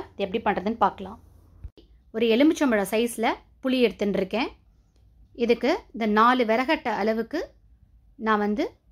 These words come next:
உப்பு சேர்க்கிறேன். அதாவது, இது டேபிள் ஸ்பூன் கணக்குல பார்த்தேன்னா உப்பு, கும்பாவா ஒன் டேபிள் ஸ்பூன், ஹீப்டு ஒன் டேபிள் ஸ்பூன் அளவுக்கு உப்பு போட்டிருக்கேன். இப்ப இதை நல்லா வெந்நீரை விட்டு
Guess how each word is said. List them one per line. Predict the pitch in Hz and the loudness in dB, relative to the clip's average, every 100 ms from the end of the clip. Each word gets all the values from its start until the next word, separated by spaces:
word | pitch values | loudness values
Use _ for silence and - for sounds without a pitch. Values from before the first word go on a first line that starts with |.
| _ _ _ - | _ _ _ -4
உப்பு | 311 320 254 | 2 2 4
சேர்க்கிறேன். | 190 - - - _ _ _ _ _ _ _ 240 | 0 -4 -14 -14 _ _ _ _ _ _ _ 2
அதாவது, | 240 240 311 | 2 4 2
இது | 277 | 2
டேபிள் | 285 294 349 | 2 2 0
ஸ்பூன் | - 277 247 214 | -2 -2 -2 -2
கணக்குல | 226 233 269 247 220 | -4 -2 -2 -2 -2
பார்த்தேன்னா | 202 214 202 269 269 | -2 -2 0 0 0
உப்பு, | 226 - 330 - - _ - | -2 -4 -4 -4 -16 _ 2
கும்பாவா | 294 294 294 247 320 - 220 | 4 6 6 4 0 -2 -4
ஒன் | 233 220 | -4 -2
டேபிள் | 240 233 240 | 0 0 -4
ஸ்பூன், | - 202 - _ | -8 -12 -12 _
ஹீப்டு | 285 285 - 226 - 214 | 0 0 -2 -10 -8 -4
ஒன் | 220 208 | -4 0
டேபிள் | 226 240 233 | 0 0 -2
ஸ்பூன் | 233 196 | -4 -2
அளவுக்கு | 208 247 247 | -2 -2 -6
உப்பு | 233 226 | -4 -4
போட்டிருக்கேன். | 190 - 233 320 - _ - _ | -4 -4 -4 -4 -4 _ -20 _
இப்ப | - 247 | 0 2
இதை | 233 | 2
நல்லா | 226 277 240 | 2 2 4
வெந்நீரை | 240 294 277 208 | 4 4 2 0
விட்டு | 190 | -2